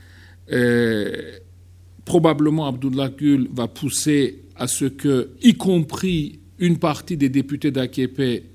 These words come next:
vote l'ouverture des enquêtes parlementaires sur les quatre, euh, députés, ex-députés, ex-ministres, pardon, ex-ministres.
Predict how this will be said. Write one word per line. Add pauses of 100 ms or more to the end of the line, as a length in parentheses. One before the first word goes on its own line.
(260)
vote (180)
l'ouverture (160)
des
enquêtes
parlementaires
sur
les
quatre, (540)
euh,
députés, (1160)
ex-députés, (440)
ex-ministres,
pardon, (880)
ex-ministres.